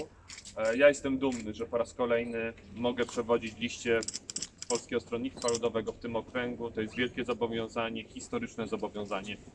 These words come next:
dla mnie, dla wszystkich, którzy tu startujemy. Historyczne, bo stąd się rodzi historia, e,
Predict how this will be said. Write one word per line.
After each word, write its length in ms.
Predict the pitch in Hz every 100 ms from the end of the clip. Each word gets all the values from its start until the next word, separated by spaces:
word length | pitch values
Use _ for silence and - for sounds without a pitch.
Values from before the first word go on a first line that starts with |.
| - -
dla 260 | 107 123 127
mnie, 180 | 131 120
dla 120 | 104
wszystkich, 380 | - 117 - -
którzy 180 | 120 113
tu 120 | 117
startujemy. 720 | - 113 - 113 113 117 120 - - -
Historyczne, 760 | - - 139 160 - 131 127 139 - - -
bo 80 | 117
stąd 260 | - 135 -
się 140 | 131
rodzi 220 | 120 120
historia, 560 | - - 147 120 101 95 - - -
e, 260 | 98 98